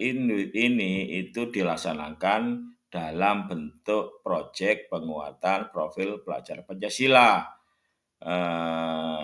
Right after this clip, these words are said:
yang sering kita kenal adalah disingkat dengan P lima. Namun, di ayat tiga dijelaskan bahwa kokurikuler sebagaimana dimaksud pada ayat dua itu dikecualikan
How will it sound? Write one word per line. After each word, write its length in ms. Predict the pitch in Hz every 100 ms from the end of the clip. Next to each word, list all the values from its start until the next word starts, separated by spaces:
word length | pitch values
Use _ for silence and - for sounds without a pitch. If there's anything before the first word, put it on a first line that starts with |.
| - -
yang 240 | 123 113
sering 320 | - 127 127
kita 240 | 107 101 92
kenal 400 | 87 92 101 95
adalah 460 | 85 78 82 90 92 - _ -
disingkat 560 | 82 - 80 87 87
dengan 400 | 85 80 85 90 -
P 160 | 95 95
lima. 640 | 101 107 107 98 85 - _ _ _ -
Namun, 380 | 120 151 160 156
di 140 | 131 117
ayat 320 | 120 117 120
tiga 300 | 110 113 98
dijelaskan 680 | 101 92 90 85 - 104 113
bahwa 560 | 98 87 92 92 95 -
kokurikuler 960 | 143 135 123 110 98 98 87 85 98 101
sebagaimana 960 | 120 117 101 92 98 92 90 90 92
dimaksud 1080 | 92 85 85 80 - - 104 123 131 131 - _ _ _ _ -
pada 880 | 113 98 90 - - 107 110 104 92
ayat 560 | - 92 92 90 85 -
dua 400 | 87 85 82 80
itu 320 | 87 117 120
dikecualikan 1040 | 113 120 120 117 120 104 98 92 113 107